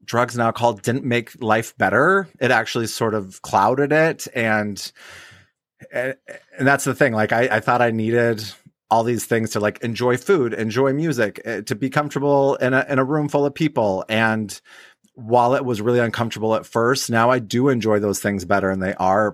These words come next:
better sober. And I'm so grateful for that.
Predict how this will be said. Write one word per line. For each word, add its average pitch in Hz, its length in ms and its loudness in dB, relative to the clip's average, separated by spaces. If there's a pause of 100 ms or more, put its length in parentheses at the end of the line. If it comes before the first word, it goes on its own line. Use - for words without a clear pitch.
(100)
better 98 540 0 (220)
sober. - 640 -6 (100)
And 101 140 -8
I'm 101 80 -8
so 110 180 -2
grateful 82 340 -6
for - 120 -14
that. 60 240 -8